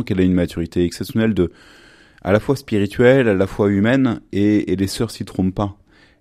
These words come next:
Et c'est pour ça que Thérèse, euh,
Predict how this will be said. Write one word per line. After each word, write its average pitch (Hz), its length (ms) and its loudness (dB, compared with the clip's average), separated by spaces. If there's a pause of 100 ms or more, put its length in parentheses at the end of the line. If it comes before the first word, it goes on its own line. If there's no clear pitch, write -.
(140)
Et 120 380 4
c'est 107 140 -2
pour 95 140 -2
ça 151 140 -2
que 95 580 2 (200)
Thérèse, 113 580 -2 (380)
euh, 87 680 -4